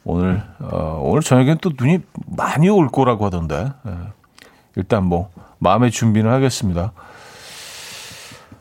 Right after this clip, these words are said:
아, 김송림님, 고혁진님, 김종민님, 최민영님, 홍정민님, 삼육일일님, 최순계님, 육구공육님, 오칠삼칠님, 윤남경님, 곽타관님, 신지연님,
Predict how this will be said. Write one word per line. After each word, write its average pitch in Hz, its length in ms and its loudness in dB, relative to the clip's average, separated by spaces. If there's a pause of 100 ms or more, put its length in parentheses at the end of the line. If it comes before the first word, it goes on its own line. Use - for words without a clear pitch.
(440)
아, 135 600 4
김송림님, 180 880 4
고혁진님, 151 720 2
김종민님, 135 840 4
최민영님, 131 840 4
홍정민님, 147 1000 2
삼육일일님, 139 880 2
최순계님, 165 720 2 (680)
육구공육님, 131 1040 2 (140)
오칠삼칠님, 120 880 0
윤남경님, 107 840 2
곽타관님, 135 1200 -2 (380)
신지연님, 160 800 2